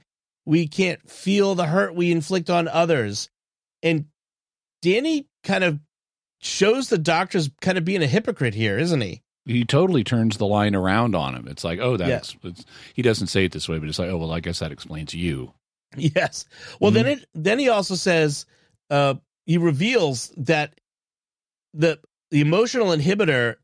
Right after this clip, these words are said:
Speaker 1: needs to be switched on in order for Danny to find out what the big cyber plan is.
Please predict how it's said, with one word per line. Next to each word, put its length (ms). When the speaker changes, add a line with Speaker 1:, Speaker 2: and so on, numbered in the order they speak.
Speaker 1:
needs 320
to 100
be 100
switched 520
on 560
in 120
order 200
for 260
Danny 360
to 100
find 320
out 160
what 200
the 80
big 200
cyber 440
plan 360
is. 400